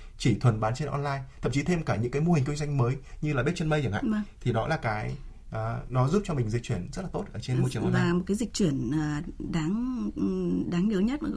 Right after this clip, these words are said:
Speaker 2: thể nói là mạnh mẽ nhất của chính hệ thống của anh mà như chúng tôi được biết là, ờ, từ hai mươi cửa hàng, ừ, có mặt bằng, đúng không ạ? Đã giảm xuống chín cửa hàng.
Speaker 1: Ờ,
Speaker 2: Và
Speaker 1: từ
Speaker 2: rõ
Speaker 1: hai mươi
Speaker 2: ràng
Speaker 1: cửa
Speaker 2: là
Speaker 1: hàng có mặt bằng thì bên mình giảm xuống là chỉ còn có chín cửa hàng offline thôi.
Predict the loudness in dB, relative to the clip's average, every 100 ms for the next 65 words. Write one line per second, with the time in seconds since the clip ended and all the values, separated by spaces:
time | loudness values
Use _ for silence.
0 | -4 -2 0 2 2 4 2 4 0 0
1 | 0 0 0 0 0 -2 0 2 4 4
2 | 2 0 0 0 0 0 -2 -4 -12 -12
3 | -4 4 6 6 6 2 4 2 2 0
4 | 2 2 2 2 0 0 -2 -4 -6 -12
5 | -14 -14 -10 0 0 2 2 4 4 2
6 | 2 -2 -2 -4 -12 -16 -12 -6 -2 -2
7 | -2 -2 0 2 2 0 -2 -2 -2 -6
8 | -10 -16 -14 -6 0 2 4 6 6 8
9 | 8 8 8 6 2 2 4 2 2 0
10 | 0 0 0 0 0 0 0 -2 -2 -4
11 | -2 -2 -4 0 0 0 -2 -2 -2 0
12 | 2 4